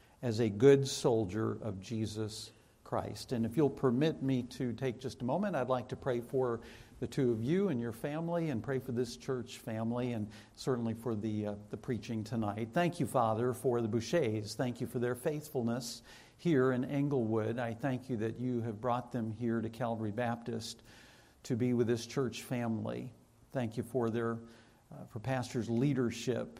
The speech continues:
here. And, uh, Lord, it's obvious that you have blessed this ministry now for these fifty-four years.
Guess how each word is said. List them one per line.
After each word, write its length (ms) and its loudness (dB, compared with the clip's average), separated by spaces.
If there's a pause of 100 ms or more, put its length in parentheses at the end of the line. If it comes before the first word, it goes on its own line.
here. 520 -2 (840)
And, 320 2
uh, 80 4
Lord, 320 8
it's 200 0
obvious 680 4
that 260 0
you 180 2
have 220 0
blessed 380 0
this 180 -2
ministry 560 0
now 200 0
for 100 -4
these 240 -2
fifty-four 920 -2
years. 480 0